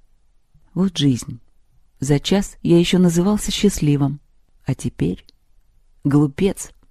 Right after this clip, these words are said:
ребенок, к чему послужила мне опытность? Положился на счастье.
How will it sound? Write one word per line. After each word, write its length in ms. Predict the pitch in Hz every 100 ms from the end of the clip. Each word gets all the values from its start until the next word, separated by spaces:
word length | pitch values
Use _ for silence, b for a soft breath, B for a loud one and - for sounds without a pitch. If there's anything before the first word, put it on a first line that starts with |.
| _
ребенок, 680 | - 165 156 180 240 - - -
к 100 | -
чему 320 | - 180 240
послужила 480 | 165 156 165 180 196
мне 200 | 180 196
опытность? 720 | 226 233 - - - - - _ _ _ _ _
Положился 540 | - 151 156 156 151 147
на 140 | 147
счастье. 600 | 147 - 131 135 - -